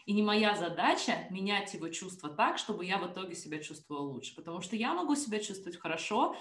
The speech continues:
вне зависимости от того, как он себя чувствует. Я, безусловно, могу о нем заботиться, и я буду о нем заботиться, потому что я хочу о нем заботиться. Но не потому, что я хочу сделать так, чтобы он себя чувствовал хорошо, чтобы я могла себя чувствовать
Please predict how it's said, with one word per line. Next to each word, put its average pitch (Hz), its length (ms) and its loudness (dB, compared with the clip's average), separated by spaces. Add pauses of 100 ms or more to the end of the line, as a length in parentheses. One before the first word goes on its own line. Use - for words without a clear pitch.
(360)
вне 226 120 4
зависимости 226 640 2
от - 160 -6
того, 269 400 2
как 247 260 4
он 226 120 4
себя 220 280 0
чувствует. 233 400 -2
Я, 220 300 4
безусловно, 254 460 4
могу 214 340 4
о 208 80 4
нем 165 180 0
заботиться, 180 540 -2
и 165 60 0
я 156 120 -2
буду 214 280 0
о - 20 4
нем 196 80 0
заботиться, 175 320 -6
потому 175 160 -8
что 185 80 -6
я 180 80 -2
хочу 240 420 -2
о 170 60 4
нем 160 160 -2
заботиться. 143 580 -6 (240)
Но 190 60 -2
не 214 100 6
потому, 220 400 4
что - 160 0
я 180 140 0
хочу 202 380 0
сделать 180 380 0
так, 190 180 0
чтобы 165 340 -6
он 220 200 8
себя 165 260 2
чувствовал 165 380 -4
хорошо, 170 520 2 (180)
чтобы 202 300 -2
я 220 140 4
могла 190 260 2
себя 165 260 -6
чувствовать - 300 -10